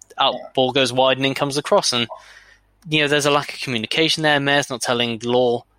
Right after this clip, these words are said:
that he's coming back inside. Law's not telling Mayer he has to stay there.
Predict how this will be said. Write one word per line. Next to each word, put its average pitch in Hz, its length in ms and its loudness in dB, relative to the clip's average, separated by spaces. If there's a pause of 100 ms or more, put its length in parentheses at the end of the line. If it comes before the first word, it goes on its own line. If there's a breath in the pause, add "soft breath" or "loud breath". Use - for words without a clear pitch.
(120)
that 120 100 0
he's 113 160 -2
coming 110 180 -6
back 104 200 -2
inside. 131 340 2
Law's 123 320 2
not 117 140 -2
telling 113 280 0
Mayer 113 220 2
he 110 80 -8
has 107 160 -2
to - 80 -6
stay 143 320 2
there. 127 300 2